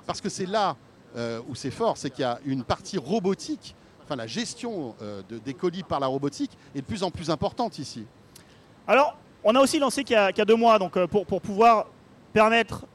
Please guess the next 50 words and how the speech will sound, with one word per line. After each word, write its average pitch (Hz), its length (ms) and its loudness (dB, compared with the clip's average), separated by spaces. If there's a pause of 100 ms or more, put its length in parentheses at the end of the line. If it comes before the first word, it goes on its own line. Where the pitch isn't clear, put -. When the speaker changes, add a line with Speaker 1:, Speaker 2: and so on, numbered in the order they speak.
(240)
Speaker 2:
la, 170 360 4 (600)
la 170 100 -2
croissance 226 420 2
du 190 100 -4
bâtiment, 208 580 2
on, 190 240 0
on, 180 160 -8
on - 40 -12
prend 226 440 4 (220)
un 170 60 -8
certain 226 220 0
nombre 220 140 0
d'employés 202 380 4
par 185 160 0
semaine 220 360 0
pour 196 140 0
vraiment 214 400 2
accompagner 214 640 -2
leur, 196 140 2
Speaker 1:
C'est-à-dire 196 240 0
Speaker 2:
leur - 0 -
Speaker 1:
que 208 160 2
là, 196 60 2
Speaker 2:
formation. 190 200 0
Speaker 1:
vous 240 60 6
êtes - 60 0
encore 185 60 2
en 160 40 0
rodage. 185 520 0
Speaker 2:
Exactement. 196 460 -2
Speaker 1:
Ce, - 80 -12
ce 202 80 -2
site - 240 -6
est 202 100 -10
encore 190 260 0
en 196 100 0
rodage. 175 280 2
Speaker 2:
On 190 40 0
est 208 40 2
encore 214 220 0
en 214 80 2
Speaker 1:
Il 196 60 4
n'est 190 120 4
Speaker 2:
rodage. 208 200 2
Speaker 1:
pas - 120 -16
à, 165 40 -10
à 156 40 -8
sa - 140 -4
pleine 202 300 -4
capacité. 165 580 -6